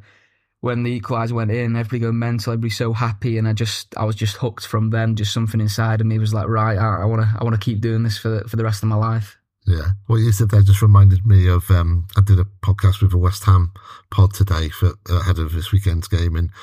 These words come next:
Speaker 2: and he was saying that, you know, it's kind of all relative, isn't it? You know, we experienced the treble last year, but even fans like West Ham, if they beat Nottingham Forest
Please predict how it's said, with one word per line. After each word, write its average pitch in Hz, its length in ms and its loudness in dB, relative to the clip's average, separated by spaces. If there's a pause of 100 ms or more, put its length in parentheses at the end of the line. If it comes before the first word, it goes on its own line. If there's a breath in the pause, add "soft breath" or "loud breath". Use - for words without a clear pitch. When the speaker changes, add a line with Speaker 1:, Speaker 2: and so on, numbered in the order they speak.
(440 loud breath)
Speaker 2:
and 101 120 8
he 107 80 8
was 101 140 4
saying 95 420 4
that, 85 200 -4
you 95 100 6
know, 82 80 2
it's 85 120 -6
kind 98 160 4
of 92 60 4
all 92 160 6
relative, 95 460 2
isn't 90 200 2
it? 82 240 -2
You 101 180 4
know, 87 80 2
we 92 380 4 (120)
experienced 101 400 2
the 98 80 -6
treble 98 320 2
last - 220 -6
year, 71 240 -6 (640 loud breath)
but 98 180 2 (300)
even 101 320 4
fans 90 260 2
like 85 140 -2
West 87 220 -4
Ham, 85 380 0 (540 loud breath)
if 98 140 4
they 107 120 4
beat 101 320 2
Nottingham 90 320 2
Forest 101 580 2